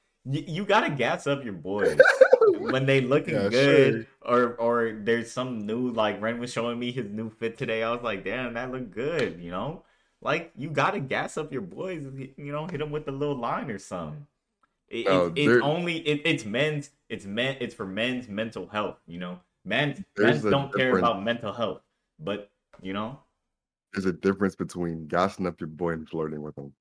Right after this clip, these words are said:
Speaker 3: I mean, like, being like, "Yeah, man, the fit looks good." Dap him up. "Hey, haircut, look good. Cool." But being like, "What's up, babe?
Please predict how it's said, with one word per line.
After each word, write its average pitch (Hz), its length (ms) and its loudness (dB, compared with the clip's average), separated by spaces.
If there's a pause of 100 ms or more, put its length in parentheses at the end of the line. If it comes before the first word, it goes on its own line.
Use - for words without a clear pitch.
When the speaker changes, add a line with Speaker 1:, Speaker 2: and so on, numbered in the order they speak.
(1000)
Speaker 3:
I 113 80 6
mean, 104 300 6
like, 82 320 2 (400)
being 107 200 6
like, 92 120 6
"Yeah, 95 100 8
man, 90 160 0
the 87 80 -4
fit 113 220 2
looks 92 240 0
good." 80 440 4 (180)
Dap 90 220 -2
him 87 160 -4
up. 95 200 0 (160)
"Hey, 101 220 4
haircut, 101 440 2 (100)
look 95 220 -4
good. 90 320 0 (100)
Cool." 95 360 0 (420)
But 87 220 -2
being 92 260 2
like, 80 240 -2 (140)
"What's 95 260 -2
up, 92 140 6
babe? 90 260 0